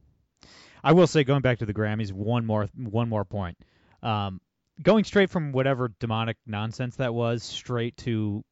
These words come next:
sponsored by Pfizer <laughs> was, like, just a little too, like, I respect the left,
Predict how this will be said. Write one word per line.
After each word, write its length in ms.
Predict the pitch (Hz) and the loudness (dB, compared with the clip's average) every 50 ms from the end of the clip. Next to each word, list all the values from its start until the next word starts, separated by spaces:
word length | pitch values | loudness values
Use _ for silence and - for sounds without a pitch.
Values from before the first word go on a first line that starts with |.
| _ _ _ _ _ _ _ _ | _ _ _ _ _ _ _ _
sponsored 720 | - - - - - 117 110 113 110 - - 131 110 107 | -16 -16 -8 -4 -4 -2 -2 -2 -4 -4 -6 -8 -6 -6
by 160 | 101 107 101 | -6 -6 -6
Pfizer 500 | - - 127 107 98 110 110 123 127 135 - - | -6 -6 -6 -4 -4 -4 -4 -6 -6 -8 -8 -2
<laughs> 1000 | - 277 - - - 302 - 147 - - 147 - - - - - - - - 254 | -2 -2 -2 0 -2 0 0 0 0 0 -4 -4 -4 -10 -10 -6 -8 -4 2 4
was, 180 | 220 - - - | 4 4 6 4
like, 420 | 240 202 185 226 - - - - _ - - - - - - | 2 4 2 0 -2 -2 -12 -16 _ -20 -20 -20 -20 -20 -6
just 420 | - 240 233 202 160 135 - - - - | 0 2 4 4 4 2 -2 -6 -6 -4
a 120 | 180 180 | -2 -2
little 400 | 185 180 185 175 165 160 156 143 127 _ _ _ _ _ _ _ | 2 4 4 4 4 2 -2 -4 -8 _ _ _ _ _ _ _
too, 360 | - - - - 170 175 156 131 - - - 196 | -16 -12 -8 -4 -4 -4 -4 -6 -14 -16 -10 -4
like, 180 | 233 220 185 - _ _ _ _ _ _ - _ _ _ _ _ _ _ | -4 -4 -4 -6 _ _ _ _ _ _ -20 _ _ _ _ _ _ _
I 180 | - 156 190 202 185 | -4 -2 -2 -2 -4
respect 840 | 180 185 180 - - - - - _ - 170 180 196 - - - - _ _ | -4 -6 -6 -6 -8 -14 -16 -10 _ -2 -2 -2 -2 -4 -8 -18 -20 _ _
the 160 | 156 135 147 | -8 -6 -6
left, 680 | 135 123 123 127 131 131 131 135 127 - - - - - | -6 -4 -6 -6 -4 -4 -4 -4 -6 -8 -14 -20 -20 -20